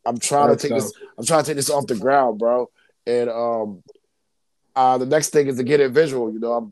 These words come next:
Speaker 1: I'm working on my YouTube page so I can get it on the YouTube. And,
Speaker 2: Mm-hmm.
Speaker 1: um, I'm getting my equipment I need, my headphones, my microphones, my sound check, my sound, uh,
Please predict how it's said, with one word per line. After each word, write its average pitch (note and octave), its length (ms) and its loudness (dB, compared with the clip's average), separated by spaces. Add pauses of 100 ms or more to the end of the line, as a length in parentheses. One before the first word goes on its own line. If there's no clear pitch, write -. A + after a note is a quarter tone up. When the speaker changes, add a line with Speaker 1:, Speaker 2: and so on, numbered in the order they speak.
(100)
Speaker 1:
I'm A#2 140 -8
working C#3+ 260 -2
on C3+ 100 0
my C3 140 -2
YouTube C3 400 -10
page C3 440 0
so C3 140 -4
I B2 60 -4
can A#2 140 -14
get B2+ 120 -4
it B2+ 40 0
on B2 80 -2
the A#2+ 100 -6
YouTube. C#3 500 -6 (420)
And, B2 360 4
Speaker 2:
Mm-hmm. - 260 -10
Speaker 1:
um, B2 220 -4
I'm G#2+ 80 -10
getting A#2+ 300 -12
my B2 340 -6
equipment C#3 400 -6
I B2+ 60 -4
need, B2+ 320 -6
my A#2 100 -2
headphones, C#3 440 -2
my B2 60 -6
microphones, C#3 600 -2
my A2+ 80 -4
sound C#3+ 400 0
check, C#3+ 220 -4 (280)
my A#2+ 60 -8
sound, C#3+ 420 0
uh, C3+ 340 -2